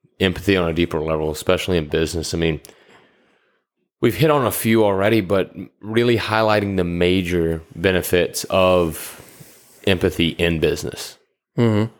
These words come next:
Speaker 1: Right. Of course, we, we talked about building the relationships, creating a safe space, but what are the results of those? Right.
Speaker 2: Right. What's our, what's our R O I? What, what, if we're b-, trying to build empathy within our culture and our,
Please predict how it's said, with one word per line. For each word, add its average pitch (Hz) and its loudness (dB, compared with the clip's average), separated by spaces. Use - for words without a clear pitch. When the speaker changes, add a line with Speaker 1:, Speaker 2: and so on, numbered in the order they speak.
Speaker 1:
Right. 80 -4
Of 82 -2
course, 90 0
we, 82 -2
we 90 -6
talked 85 0
about 80 0
building 82 0
the 80 -4
relationships, 82 -2
creating 82 -4
a 76 -4
safe 82 0
space, 85 0
but 85 0
what 98 2
are - -2
the 87 2
results 80 -2
of 76 -10
those? - -4
Right. 78 -6
Speaker 2:
Right. 127 2
What's 127 0
our, 123 2
what's 123 -4
our 107 2
R 110 2
O 104 4
I? 98 0
What, 113 0
what, 120 -2
if 107 -12
we're 113 -2
b-, 104 -4
trying 135 0
to 123 4
build 110 2
empathy 117 0
within 101 2
our 98 -2
culture 101 0
and 98 0
our, 90 -4